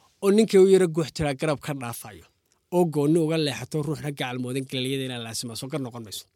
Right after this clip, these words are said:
Sida deeqsi goolmana qabo gaajo toban seexday. Oo cudur gunaad soo kaxshiya daafindhaha gaabshay. Oo geeri go'an jooga iyo jaaqla laga guuray. Oo intuu garhka iyo labada loo meel iskugu geeyay, hadba nimu abaal hore u galay go'aanayoo ciilan.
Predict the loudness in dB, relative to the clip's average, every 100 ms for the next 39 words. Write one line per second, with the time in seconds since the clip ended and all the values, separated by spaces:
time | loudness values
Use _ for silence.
0 | _ -6 -4 -4 -2 -2 -2 -4 -4 -4
1 | -2 -4 -6 -6 -6 -6 -8 -10 -10 -10
2 | -10 -10 -14 -20 _ _ _ _ -10 -6
3 | -4 -4 -4 -6 -6 -8 -10 -6 -4 -4
4 | -6 -6 -6 -6 -8 -12 -14 -14 -16 _
5 | _ -20 -4 -2 0 0 0 -2 -4 -4
6 | -6 -4 -2 -2 -2 -4 -6 -6 -4 -6
7 | -8 -8 -6 -6 -8 -4 -2 -2 -8 -6
8 | -6 -4 -2 -2 -4 -4 -2 -2 -2 -2
9 | 4 4 4 -4 -4 -6 -2 -4 -2 -2
10 | 2 2 2 2 -2 -4 -6 -8 -6 -6
11 | -4 -6 -4 0 0 0 -4 -4